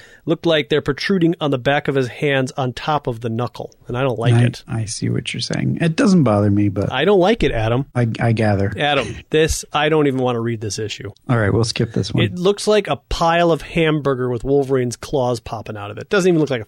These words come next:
Speaker 1: fist anymore. Look at it.
Speaker 2: No, I don't see a hamburger. I see a
Speaker 1: <laughs>
Speaker 2: fist.
Speaker 1: I said a pile of hamburger, not hamburgers. Raw
Speaker 2: Well, how, what is, what is
Speaker 1: hamburger
Speaker 2: a
Speaker 1: meat.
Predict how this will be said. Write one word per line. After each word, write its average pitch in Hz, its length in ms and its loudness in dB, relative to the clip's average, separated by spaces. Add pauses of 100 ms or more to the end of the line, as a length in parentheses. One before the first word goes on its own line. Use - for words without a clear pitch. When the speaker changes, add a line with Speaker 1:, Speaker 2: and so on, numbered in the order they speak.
Speaker 1:
fist 127 260 -2
anymore. 107 340 -8
Look 143 220 -6
at 120 160 0
it. 107 160 -10 (260)
Speaker 2:
No, 127 320 4
I 113 80 4
don't 120 140 6
see 110 180 2
a 104 40 4
hamburger. 95 420 2
I 95 60 6
see 95 180 0
a 156 40 4
Speaker 1:
<laughs> - 120 -12
Speaker 2:
fist. - 180 -8 (180)
Speaker 1:
I 156 80 -6
said 196 140 0
a 170 60 0
pile 190 460 2
of 131 100 -2
hamburger, 120 480 -4
not 143 220 -4
hamburgers. 143 840 2 (760)
Raw 139 440 2
Speaker 2:
Well, 175 180 4
how, 190 160 2
what 214 140 4
is, 196 360 0
what 160 140 4
is 180 80 4
Speaker 1:
hamburger 139 300 2
Speaker 2:
a 123 40 -2
Speaker 1:
meat. 120 280 -8